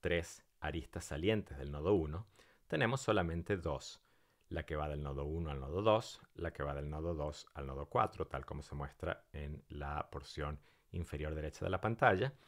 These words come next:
Y esto se debe a que acabamos de eliminar la arista que va del nodo uno al nodo cinco, o sea, esa arista saliente ya no existe. Por lo tanto, no se imprime cuando pedimos las aristas salientes del nodo uno. Si invocamos al método adjacent,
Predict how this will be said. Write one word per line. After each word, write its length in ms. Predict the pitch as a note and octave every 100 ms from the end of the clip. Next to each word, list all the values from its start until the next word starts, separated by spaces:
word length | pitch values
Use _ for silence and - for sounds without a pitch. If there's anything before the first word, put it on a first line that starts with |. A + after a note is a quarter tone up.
| - - _
Y 100 | A2
esto 180 | F#2+ -
se 140 | -
debe 280 | E3 A2 D#3
a 120 | C#3+
que 240 | - G2+ -
acabamos 500 | A2+ - D#2+ D#2 F#2+
de 60 | G2+
eliminar 500 | F#2 E2 E2 F2+ F2+
la 120 | D#2
arista 520 | D2 C#2+ - F#2+ -
que 280 | - D2+ D#2
va 200 | - D2+
del 120 | D2+
nodo 220 | D2+ D2+ D2+
uno 220 | D#2+ D#2+
al 80 | D2
nodo 180 | C2+
cinco, 560 | - - C#3 F#2 F#2 - - -
o 100 | -
sea, 200 | - D2
esa 200 | C#2+ -
arista 280 | D#2+ - E2+
saliente 680 | - F2 F#2 D#2+ - B2 - -
ya 180 | E2
no 80 | D2+
existe. 480 | D2 - F2+ - - -
Por 140 | - F2
lo 120 | F2+
tanto, 420 | F#2 D#2+ - B2+ - - - -
no 180 | E2+
se 160 | E2 -
imprime 500 | F#2 F#2+ C3 G2 B2
cuando 300 | - A2 F#2
pedimos 380 | - D#2 D#2+ F2
las 140 | F#2
aristas 380 | G2 D#2+ - G2
salientes 560 | - A#2 G2+ D2+ - C3
del 120 | C3+
nodo 220 | E2 D2
uno. 280 | C2 C2 C#2+ _ _ _ _ _ - _
Si 340 | - A2 F#2+
invocamos 560 | F2+ E2+ D2+ G2+ B2+ -
al 80 | F2
método 420 | E2+ D#2+ D2+ E2
adjacent, 600 | C3 B2+ F2 - F#2 F2+